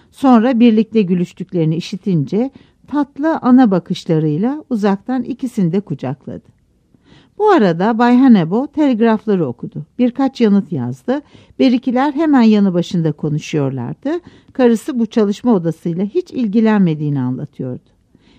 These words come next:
Gerçekten de o da hala o eski solmuş kırmızı duvar kağıtlarını, ağır maun eşyalarını, kullanıla kullanıla yıpranmış dosya dolaplarını koruyordu. Böylece üç çeyrek saat geçti.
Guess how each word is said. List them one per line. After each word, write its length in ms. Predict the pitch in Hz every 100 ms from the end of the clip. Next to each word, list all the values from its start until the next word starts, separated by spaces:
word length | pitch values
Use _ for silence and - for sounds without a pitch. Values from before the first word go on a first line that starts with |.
| _
Gerçekten 720 | 349 381 320 190 - 160 151
de 80 | 185
o 240 | - 165 156
da 220 | 240 349 _
hala 540 | 294 285 226 226 220
o 160 | 196 -
eski 340 | 208 - 240
solmuş 440 | - 220 208 240
kırmızı 480 | - 247 220 208 185
duvar 340 | 185 185 196 -
kağıtlarını, 800 | 165 135 - 131 123 156 240 262 _ _ _ -
ağır 300 | 240 262 254
maun 420 | 226 220 240 214
eşyalarını, 880 | 180 - 175 151 147 127 147 240 302 _ _ _
kullanıla 540 | - 262 262 262 262 269
kullanıla 500 | 269 233 220 214 208
yıpranmış 680 | 208 214 214 196 208 - 220
dosya 340 | 220 - 175
dolaplarını 580 | 165 165 160 175 180 220
koruyordu. 640 | - 185 165 139 - - _ _ 202
Böylece 600 | 202 180 151 147 262 294 _ _ _
üç 200 | - -
çeyrek 380 | - 196 160 147
saat 380 | - 143 139 _
geçti. 420 | 135 139 _ _